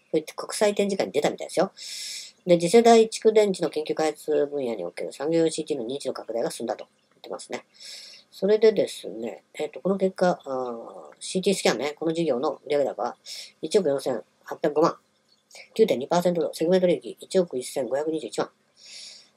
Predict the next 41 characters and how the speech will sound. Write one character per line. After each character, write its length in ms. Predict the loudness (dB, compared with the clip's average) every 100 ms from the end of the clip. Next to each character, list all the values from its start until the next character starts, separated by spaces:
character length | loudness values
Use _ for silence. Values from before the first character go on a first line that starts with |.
| -10
え 40 |
ー、 40 | 2
十 80 | 4
七 160 | 6
点 120 | 4
九 120 | -2 -4
パ 60 |
ー 40 | -4
セ 80 | -4
ン 20 |
ト。 80 | 0
悪 140 | 2
く 60 | 6
な 100 | 4
い 20 |
じ 60 | 4
ゃ 20 |
な 40 |
い 20 |
で 40 | -4
す 60 |
か。 120 | -8 -12 _ _
ね。 240 | 2 2 0 _ _ _ _ _ _ _ _ _
悪 120 | 0 6
く 60 |
な 60 | 6
い 20 |
っ 20 | 4
す 140 | 0
よ。 100 | -6 -10 0 4 6 6
<laughs> 480 | 4 2 -2 -6 -6
決 200 | 0 0
し 40 | 4
て 100 | 4
悪 160 | 6
く 60 | 4
な 100 | 2
い 40 |
っ 20 | 0
す 120 |
よ。 80 | -2